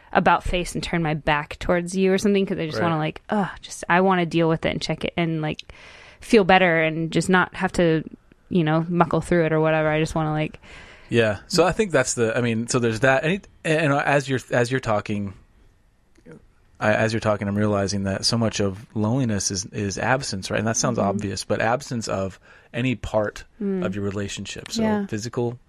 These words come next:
Speaker 2: absence.
Speaker 1: Yeah.
Speaker 2: I'm, like, working too much, just
Speaker 1: Yeah.
Speaker 2: gone all the
Speaker 1: Yeah.
Speaker 2: time. You, a wife or a husband will start to feel lonely.
Speaker 1: Right.
Speaker 2: Uh, if I'm emotionally, like,
Speaker 1: Absent, yeah.
Speaker 2: uh, yeah, emotionally just aloof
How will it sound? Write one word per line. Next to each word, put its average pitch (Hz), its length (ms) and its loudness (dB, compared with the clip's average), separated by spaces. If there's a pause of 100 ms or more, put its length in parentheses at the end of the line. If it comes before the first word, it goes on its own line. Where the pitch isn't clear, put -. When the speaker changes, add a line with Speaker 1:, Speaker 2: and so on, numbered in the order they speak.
(100)
Speaker 2:
absence. 120 680 -2
Speaker 1:
Yeah. - 160 -8 (200)
Speaker 2:
I'm, 104 160 -4
like, - 400 -8 (140)
working 120 400 -4
too 123 160 -2
much, 117 340 0
just 214 160 0
Speaker 1:
Yeah. 214 60 -2
Speaker 2:
gone 107 420 0
all 110 140 0
the 101 80 4
Speaker 1:
Yeah. 101 60 -2
Speaker 2:
time. 113 360 -2
You, 117 160 -10
a 110 120 -2
wife 104 340 -2 (240)
or 117 100 0
a - 20 2
husband 104 280 -2
will 101 80 -8
start 104 200 -4
to 98 60 -6
feel 101 220 -4
lonely. 101 440 -4
Speaker 1:
Right. 175 280 0 (200)
Speaker 2:
Uh, 98 280 0
if 104 120 -8
I'm 104 120 0
emotionally, 127 800 -4 (580)
like, - 160 0
Speaker 1:
Absent, - 360 -2
yeah. 180 220 0 (160)
Speaker 2:
uh, 120 80 0 (160)
yeah, 110 320 0 (100)
emotionally 120 500 -2
just 110 260 -6
aloof 113 420 -4